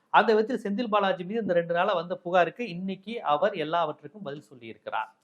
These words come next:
இதுக்கெல்லாம் பாருங்க, நம்ம வீராதி வீரர்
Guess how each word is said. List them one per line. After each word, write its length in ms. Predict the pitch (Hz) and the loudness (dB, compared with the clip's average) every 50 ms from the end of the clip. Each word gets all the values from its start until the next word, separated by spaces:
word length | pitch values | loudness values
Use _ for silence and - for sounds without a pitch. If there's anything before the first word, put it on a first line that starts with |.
| _ _ _ _ _ _ _ - | _ _ _ _ _ _ _ -2
இதுக்கெல்லாம் 500 | 180 185 202 202 190 190 220 180 - - | 0 0 2 4 6 6 6 6 6 6
பாருங்க, 400 | 180 180 190 190 185 190 226 226 | 4 4 4 4 0 0 0 0
நம்ம 200 | 190 180 160 160 | 0 -2 -2 -4
வீராதி 460 | 156 170 196 202 190 190 185 185 165 | -4 -2 0 2 2 2 0 0 -4
வீரர் 480 | 160 170 175 175 185 208 202 - _ | -4 -4 0 2 2 2 0 -2 _